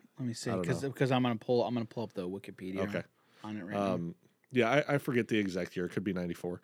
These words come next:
Speaker 1: Ninety-five.
Speaker 2: Ninety-five? Okay, makes sense. Windows ninety-five is what they were running on.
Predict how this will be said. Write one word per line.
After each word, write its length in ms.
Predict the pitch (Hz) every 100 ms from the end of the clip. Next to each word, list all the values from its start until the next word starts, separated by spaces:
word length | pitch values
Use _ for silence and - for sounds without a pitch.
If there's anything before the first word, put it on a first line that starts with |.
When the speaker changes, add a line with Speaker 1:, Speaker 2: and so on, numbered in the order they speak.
| -
Speaker 1:
Ninety-five. 640 | 139 127 113 113 107 - - -
Speaker 2:
Ninety-five? 480 | 104 104 113 113 110
Okay, 240 | 85 87
makes 240 | 85 117 -
sense. 280 | 101 85 -
Windows 320 | 202 196 165
ninety-five 640 | 170 151 131 139 123 110
is 100 | 98 107
what 120 | 120
they 100 | 101
were 160 | 95 95
running 340 | 120 113 101
on. 280 | 98 104